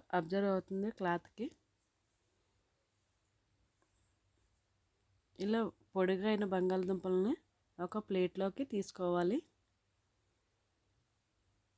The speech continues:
ఇలా చేయడం వల్ల ఫ్రెంచ్ ఫ్రైస్ చాలా క్రిస్పీగా ఉంటుంది.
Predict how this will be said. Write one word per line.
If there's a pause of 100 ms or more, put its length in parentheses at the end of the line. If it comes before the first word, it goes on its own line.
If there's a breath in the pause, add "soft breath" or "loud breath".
(180)
ఇలా
చేయడం
వల్ల (1200 soft breath)
ఫ్రెంచ్
ఫ్రైస్ (360)
చాలా
క్రిస్పీగా
ఉంటుంది.